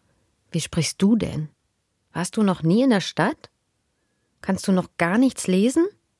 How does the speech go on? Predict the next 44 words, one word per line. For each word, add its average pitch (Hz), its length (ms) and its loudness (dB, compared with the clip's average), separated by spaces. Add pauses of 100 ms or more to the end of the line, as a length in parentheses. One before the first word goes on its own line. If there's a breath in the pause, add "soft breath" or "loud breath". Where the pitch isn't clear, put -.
(520)
Ein 175 180 0
Junge 170 240 2
erzählt 160 380 -2
mir 151 100 -2
von 151 160 -4
seinem 143 240 -2
Einhorn 160 380 -2
und 135 100 -4
ich - 160 -10
frage, 147 380 -2
ob 127 100 -2
ich 113 140 -12
es 139 100 -10
mal 139 160 -4
sehen 170 300 -2
kann 139 200 -8
und 131 140 -6
alle 143 140 -2
lachen 143 320 -4
laut. - 320 -10 (640 loud breath)
Ich - 80 -10
lache 160 180 -2
mit, 202 320 2
weil 151 160 -2
ich 160 140 -6
nicht 165 160 -4
weiß, 170 260 -2
was 160 140 -10
ich 151 80 -8
sonst 196 320 0
machen 147 260 -6
soll. 151 240 -6 (800 loud breath)
Ich - 60 -20
komme 220 180 2
zurück 226 320 0
nach 185 220 -2
Hause 214 320 2
und - 160 0
unser 156 260 -2
Hof 202 240 0
ist - 200 -8
anders, - 640 -4 (140)
langweiliger, - 880 -4
hässlicher. - 600 -8